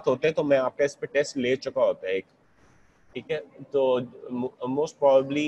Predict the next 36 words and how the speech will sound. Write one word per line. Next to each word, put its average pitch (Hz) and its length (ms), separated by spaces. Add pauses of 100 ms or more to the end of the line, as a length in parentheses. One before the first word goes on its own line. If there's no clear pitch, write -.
if 139 140
we 143 140
have 127 120 (140)
time, 131 320
तो 135 60
जब 127 180
आप 101 160 (140)
आएंगे 123 340
तो 139 120
हम 117 180
इस - 140
सब - 120
चीज़ों 120 260
को 131 120
रिवाइज 104 400
करेंगे। 90 340 (1900)
स्लाइड्स 123 440
भी 143 60
डाउनलोड 110 380
हो 95 80
सकता - 260
है, - 100
कर 90 100
लिया, 90 220
गुड, 98 400 (420)
हाँ, 104 180
वो 110 160 (140)
अपलोडेड 143 440
है। 120 140 (880)
चले, 156 140
मकसद 165 400
यही 170 120
होता 151 200
है 160 40
कि 180 120
स्लाइड्स 143 480